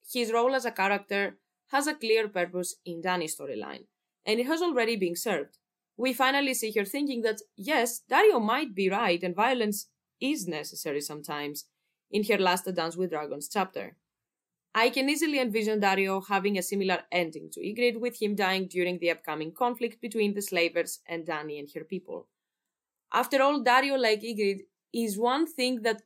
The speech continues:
really has a hold on her. He is the only person that Dany thinks could make her leave everything behind and live a free life with no responsibilities, similar to how Jon was thinking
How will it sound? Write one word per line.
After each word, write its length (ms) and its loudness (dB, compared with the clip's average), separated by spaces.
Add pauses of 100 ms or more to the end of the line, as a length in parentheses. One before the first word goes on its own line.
really 580 0
has 200 0
a 60 -4
hold 320 -2
on 100 -14 (100)
her. 220 -12 (400)
He 180 0
is 120 -2
the 160 2
only 280 2
person 360 -2
that 160 0
Dany 300 0
thinks 280 -6
could 200 -4
make 240 0
her 80 0
leave 240 -4
everything 460 -2
behind 520 -6
and 160 -4
live 160 -4
a 60 -4
free 240 -2
life 260 0
with 140 -10
no 140 -12
responsibilities, 920 -6 (480)
similar 420 0
to 100 -2
how 260 4
Jon 340 0
was 200 -2
thinking 360 -4